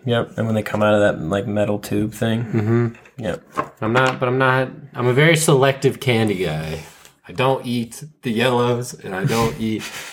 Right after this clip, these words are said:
Speaker 2: the oranges, and I don't eat the greens. I only have the red and the pinks.
Speaker 1: See, that's insane.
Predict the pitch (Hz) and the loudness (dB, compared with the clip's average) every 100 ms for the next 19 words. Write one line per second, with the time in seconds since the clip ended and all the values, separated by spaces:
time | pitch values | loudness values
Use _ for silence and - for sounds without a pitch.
0 | - - - 143 151 143 151 139 135 113 | -12 -4 2 6 6 4 2 2 2 2
1 | 120 123 123 117 104 101 98 82 80 - | 2 2 0 -4 -6 -4 -4 -6 -10 -12
2 | 98 95 113 113 110 107 104 101 _ _ | -8 -6 -4 -2 -2 -2 -2 -8 _ _
3 | _ _ 104 113 139 131 113 117 80 - | _ _ -2 2 4 2 -2 -4 -4 -10
4 | - - 147 123 135 135 117 - - - | -14 -4 0 2 0 0 -6 -8 -12 -18